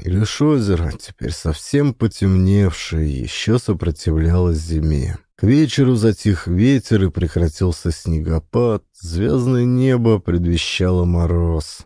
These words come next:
На озере было спокойно, только изредка потрескивал, настывая прозрачной коркой лёд.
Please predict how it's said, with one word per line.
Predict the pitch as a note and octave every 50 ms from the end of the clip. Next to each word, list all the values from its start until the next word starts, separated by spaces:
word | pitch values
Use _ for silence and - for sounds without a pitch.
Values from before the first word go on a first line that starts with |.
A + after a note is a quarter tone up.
| _ -
На | D#2+ F2+ A2 D3+
озере | F3+ E3+ B2+ F2+ E2+ E2 E2 D#2
было | D2+ E2 - D#2 D2 D2
спокойно, | - - _ - - - - - A#2 C3 C#3 C#3 C3 A#2+ A2 G#2 F#2+ F2 D#2+ -
только | D#2+ E2 E2+ D#2+ - F#2
изредка | G2 A2+ C3 D3 C#3 A#2+ A#2+ A#2 A2 F#2 - - A2 F2+
потрескивал, | - F#2+ F2+ - - F2+ G#2+ A#2 A#2+ G#2+ - - - G#2 G2 G2 G2 F#2+ F#2+
настывая | F#2 F2 E2+ D#2+ D#2 - - - D#2+ E2+ F#2+ A2 A#2+ A#2 A2 G#2 F#2
прозрачной | - - - E2+ E2 D#2+ E2+ E2+ F#2+ G#2 F#2+ - - - F2 E2+ D#2
коркой | - - E2+ E2 D#2+ D#2+ - - E2+ E2
лёд. | E2 D#2+ D#2+ D#2+ D2+ C#2+ C2+ - - -